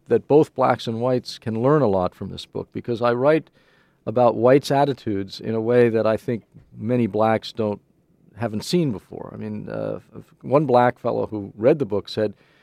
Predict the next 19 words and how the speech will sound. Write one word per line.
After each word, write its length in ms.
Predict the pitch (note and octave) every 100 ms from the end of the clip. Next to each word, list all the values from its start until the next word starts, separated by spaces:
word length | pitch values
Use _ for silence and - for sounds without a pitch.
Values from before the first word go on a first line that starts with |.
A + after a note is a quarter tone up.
| _
he 100 | C#3+
was 200 | C#3 A#2+
amazed 580 | A2+ A#2+ F3 E3+ B2 A#2+
at 80 |
how 200 | G#2+ A#2+
I 160 | A#2 A#2
got 280 | A2 A2+ A2
whites 300 | A#2 B2+ -
to 100 | -
say 320 | - D3+ D#3+
the 100 | G#2+
things 460 | - C3+ A2+ G2 -
that 260 | F#2+ F#2+
they 120 | G#2
say 360 | F#2+ - F#3 A2+
in 80 | G#2+
the 80 | G2
<laughs> 120 | -
book. 240 | D#3+ -